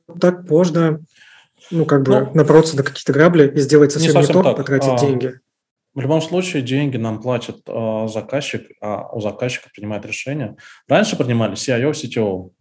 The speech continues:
Speaker 2: именно на техническом уровне было, да. Сейчас почти все заказчики без C-, C M O, э, и, соответственно, C E O не принимают решений.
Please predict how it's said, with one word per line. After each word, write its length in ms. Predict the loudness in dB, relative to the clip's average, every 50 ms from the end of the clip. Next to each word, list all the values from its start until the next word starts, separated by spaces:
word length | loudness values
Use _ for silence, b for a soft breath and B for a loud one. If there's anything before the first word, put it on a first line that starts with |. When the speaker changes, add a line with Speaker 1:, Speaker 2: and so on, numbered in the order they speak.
| -20 _ _
Speaker 2:
именно 220 | -8 -6 -6 -4 -4
на 160 | -4 -4 -6
техническом 460 | -8 -10 -12 -12 -14 -12 -12 -14 -14
уровне 200 | -12 -12 -12 -14
было, 220 | -14 -14 -14 -14 -10
да. 200 | -10 -10 -10 -12 b b b b b b b b b b b _ _ -16 -12
Сейчас 440 | -8 -6 -4 -2 2 2 2 2 0
почти 360 | -2 0 0 0 0 0 -4 -4
все 160 | -2 -2 0
заказчики 600 | -2 -2 0 0 -2 -2 -2 -4 -6 -6 -6 -8
без 280 | -6 -6 -6 -6 -6 -6
C-, 320 | -6 -4 -4 -4 -6 -8
C 160 | -6 -4 -2
M 140 | -2 0 0
O, 400 | 0 0 0 0 -2 -4 -8 -12 -12
э, 360 | -10 -8 -8 -8 -8 -8 -8
и, 40 | -6
соответственно, 400 | -4 -4 -4 -4 -8 -10 -10 -12
C 160 | -12 -8 -6
E 40 | -4
O 140 | -4 -2
не 200 | -2 -2 -2 -4
принимают 400 | -4 -4 -4 -4 -4 -4 -4 -6
решений. 420 | -10 -14 -14 -12 -12 -12 -14 -16